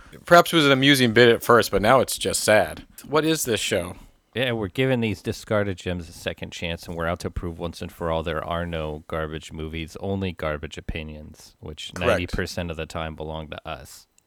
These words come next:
Speaker 1: <laughs> Almost, almost always belong to us.
Speaker 2: Yeah.
Speaker 1: Uh, we didn't even watch a movie, though, this time. You know, it, it's been busy. There's been, like, you know, uh, there's been, like, a, a hol-, annoying holiday. There's been barbecues. There's been people outside.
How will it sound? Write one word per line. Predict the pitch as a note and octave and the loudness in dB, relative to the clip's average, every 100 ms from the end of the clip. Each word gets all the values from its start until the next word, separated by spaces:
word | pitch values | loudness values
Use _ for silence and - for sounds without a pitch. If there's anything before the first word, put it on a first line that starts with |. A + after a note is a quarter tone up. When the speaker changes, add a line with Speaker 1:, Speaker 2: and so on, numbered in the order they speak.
| - | -16
Speaker 1:
<laughs> | - F3+ D3 C#3 - | 0 2 4 4 6
Almost, | E3 B2 - | 6 6 6
almost | C3+ C#3 C3 - | 6 8 6 6
always | A#2+ G2+ F#2 | 4 4 0
belong | G2+ G2 G2 | -2 0 -2
to | F#2+ | -4
us. | F2 | -6
Speaker 2:
Yeah. | D2+ - - - | -8 -10 -14 2
Speaker 1:
Uh, | C3+ C3+ C3 | 6 6 6
we | - | 4
didn't | C4 | 2
even | B3+ D#3+ | 2 2
watch | A2 A#2+ - | 6 6 6
a | A#2 | 0
movie, | G2+ A2+ A2+ | 2 2 4
though, | G#2 G2+ | 6 4
this | F#2 G2 - | 4 -2 -2
time. | - G2+ F#2 F#2 G#2+ _ - - - | 0 0 0 -6 -10 _ -20 -20 -18
You | - C#3+ | 0 6
know, | D3+ C#3+ | 6 6
it, | |
it's | C#3+ - | 0 -2
been | D#3 B2+ | -2 2
busy. | C3 D#3+ G#2+ | 2 2 0
There's | F#2+ G2+ - | 2 0 0
been, | G#2+ G#2 | 0 0
like, | F#2 G2 F#2+ - _ - _ _ _ - | 0 0 0 -6 _ -20 _ _ _ -18
you | B2+ A2+ | -6 -2
know, | G2+ F#2+ | 0 -2
uh, | F2+ F2 E2 C#2 A#1 | -2 -8 -12 -14 -18
there's | B1 G2+ F#2 | -14 -12 -8
been, | G2+ F#2 | -8 -6
like, | F#2 | -6
a, | G2+ F2+ - | -6 -10 -12
a | G2 | -10
hol-, | F2+ G#2 A2 | -8 0 2
annoying | A2+ G2+ G#2+ A#2 | 4 2 2 2
holiday. | G#2 B2 C#3 C3 C3 C3 B2+ B2 | 2 2 4 4 6 6 4 2
There's | G2 F2 | -2 -4
been | F2 | -10
barbecues. | E2+ A#2 A#2+ B2 B2 - B2 A#2 A#2 A#2 G#2+ - A#2+ | 0 6 6 6 0 -4 -2 0 0 -2 -4 -8 -10
There's | G2 F#2+ | -12 -12
been | G2 | -14
people | - A#2 A2 A2 | -10 -8 -2 -2
outside. | G#2 - - A#2 A#2 A2+ A2+ A2+ | -2 -4 2 6 6 6 4 0